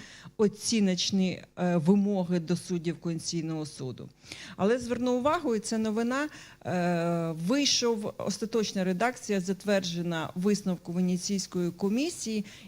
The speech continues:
і це буває дуже рідко. Ця редакція,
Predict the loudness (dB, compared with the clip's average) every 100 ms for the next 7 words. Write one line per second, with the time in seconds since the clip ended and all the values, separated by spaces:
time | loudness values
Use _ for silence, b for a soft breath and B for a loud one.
0 | -6 -4 -2 -2 0 2 4 4 2 -2
1 | -2 -2 -2 -4 -2 -6 -2 0 0 2
2 | 0 0 -4 0 2